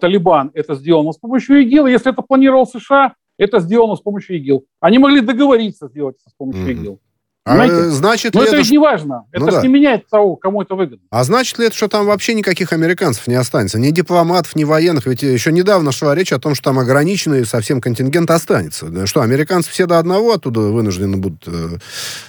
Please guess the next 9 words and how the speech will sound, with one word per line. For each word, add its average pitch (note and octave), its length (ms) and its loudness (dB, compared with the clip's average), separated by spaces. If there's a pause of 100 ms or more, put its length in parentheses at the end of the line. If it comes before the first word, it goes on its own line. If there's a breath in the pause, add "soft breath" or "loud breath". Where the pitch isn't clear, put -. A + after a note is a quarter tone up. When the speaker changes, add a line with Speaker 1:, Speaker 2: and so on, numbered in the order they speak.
(120 loud breath)
Speaker 2:
уехать? G#2+ 540 -4 (1300)
Speaker 1:
Ну, D3+ 420 4
так D3+ 200 -4
это D3+ 180 -2
ж - 60 -8
надо E3 200 2
у E3+ 80 4
американцев F3 640 0
спрашивать. A#2 520 -6